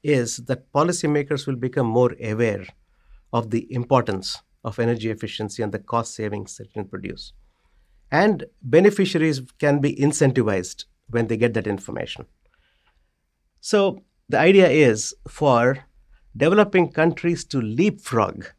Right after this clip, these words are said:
from their current status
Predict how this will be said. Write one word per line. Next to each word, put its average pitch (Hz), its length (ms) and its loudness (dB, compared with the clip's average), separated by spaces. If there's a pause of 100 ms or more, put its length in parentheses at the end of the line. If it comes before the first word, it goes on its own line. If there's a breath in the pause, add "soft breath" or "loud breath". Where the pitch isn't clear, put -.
(260)
from 139 280 4
their 131 280 4 (340)
current 143 420 2 (340)
status - 520 -8